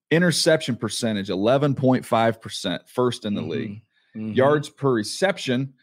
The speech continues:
Speaker 1: uh, eighteen point five, most in the league. So you talk about somebody who's, uh, picking the ball off at a higher rate than anybody else. He's also giving up more big plays than anybody else.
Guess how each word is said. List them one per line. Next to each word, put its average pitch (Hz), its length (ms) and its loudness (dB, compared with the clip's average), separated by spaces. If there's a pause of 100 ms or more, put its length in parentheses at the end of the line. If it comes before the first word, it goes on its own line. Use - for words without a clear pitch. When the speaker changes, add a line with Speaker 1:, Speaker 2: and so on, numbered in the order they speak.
(200)
Speaker 1:
uh, 117 220 2 (120)
eighteen 175 400 4
point 156 260 2
five, 143 480 2
most 196 380 2
in 127 80 4
the 113 80 2
league. 101 320 -2 (220)
So 143 180 2
you 139 140 4
talk 156 200 2
about 147 240 0
somebody 147 420 0
who's, 135 500 -2 (260)
uh, 107 260 -4
picking 185 280 -2
the 147 60 0
ball 135 240 6
off 131 100 2
at 113 80 0
a - 20 -2
higher 127 160 2
rate 120 140 0
than 113 80 0
anybody 104 180 -2
else. 104 160 -2
He's 120 140 -10
also 156 240 -2
giving 120 240 -2
up 104 80 -2
more 113 140 -2
big 98 180 -8
plays 147 220 -4
than 98 100 -10
anybody 92 240 -8
else. 71 260 -14